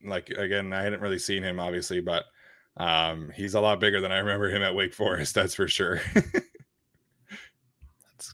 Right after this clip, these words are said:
Speaker 2: good. Looks
Speaker 1: Yeah.
Speaker 2: healthy. Not like
Speaker 1: He
Speaker 2: Kelvin
Speaker 1: does.
Speaker 2: Benjamin bigger.
Speaker 1: No, no, no, no. You're right. Yes, yes. Definitely not Kelvin Benjamin bigger. <laughs>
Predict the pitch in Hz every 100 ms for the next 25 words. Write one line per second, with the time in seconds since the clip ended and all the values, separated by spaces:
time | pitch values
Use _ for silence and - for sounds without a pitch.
0 | - 90 87 110 - - _ _ _ _
1 | _ _ _ - - 165 127 156 139 151
2 | - _ - 139 110 90 117 98 107 131
3 | 110 98 101 104 123 - - - - _
4 | _ 110 127 127 123 117 104 95 107 101
5 | 92 82 98 92 85 - - _ 85 90
6 | - - - 92 87 92 87 - 92 85
7 | 85 85 85 82 82 98 - 170